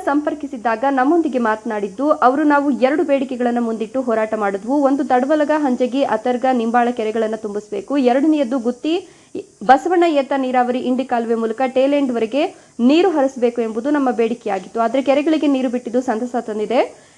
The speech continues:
ಇಂಡಿ ಗುತ್ತಿ ಬಸವಣ್ಣ ಏತ ನೀರಾವರಿ ಕಾಲುವೆ ಮೂಲಕ ನೀರು ಹರಿಸಿದ್ರೆ ಇನ್ನಷ್ಟು ಸಂತಸ ಪಡುತ್ತಿದ್ವು. ಕೆರೆ ನೀರು ಹರಿಸಲು ಶ್ರಮಿಸಿದ ಇಂಡಿ ಕ್ಷೇತ್ರದ ಶಾಸಕ ಯಶವಂತ ರಾಯಗೌಡ ಪಾಟೀಲ್ ಅವರಿಗೆ ತುಂಬು ಹೃದಯದ ಧನ್ಯವಾದಗಳು.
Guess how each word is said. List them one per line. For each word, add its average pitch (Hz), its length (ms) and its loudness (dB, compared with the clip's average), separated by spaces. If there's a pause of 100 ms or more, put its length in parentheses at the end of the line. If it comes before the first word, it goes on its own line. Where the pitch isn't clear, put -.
(140)
ಇಂಡಿ 330 280 6
ಗುತ್ತಿ 311 240 0
ಬಸವಣ್ಣ 285 340 0
ಏತ 254 280 0
ನೀರಾವರಿ 247 340 0
ಕಾಲುವೆ 226 300 -2
ಮೂಲಕ 226 320 -2
ನೀರು 240 240 2
ಹರಿಸಿದ್ರೆ 233 420 -2
ಇನ್ನಷ್ಟು 294 360 0
ಸಂತಸ 247 380 -4
ಪಡುತ್ತಿದ್ವು. 202 520 -6
ಕೆರೆ 226 240 0
ನೀರು 285 200 2
ಹರಿಸಲು 269 360 0
ಶ್ರಮಿಸಿದ 254 380 -2 (120)
ಇಂಡಿ 247 200 0
ಕ್ಷೇತ್ರದ 240 380 -2
ಶಾಸಕ 220 400 -2 (460)
ಯಶವಂತ 339 320 2
ರಾಯಗೌಡ 269 400 2
ಪಾಟೀಲ್ 233 300 -2
ಅವರಿಗೆ 220 240 0
ತುಂಬು 262 280 -2
ಹೃದಯದ 220 460 -2
ಧನ್ಯವಾದಗಳು. 214 840 0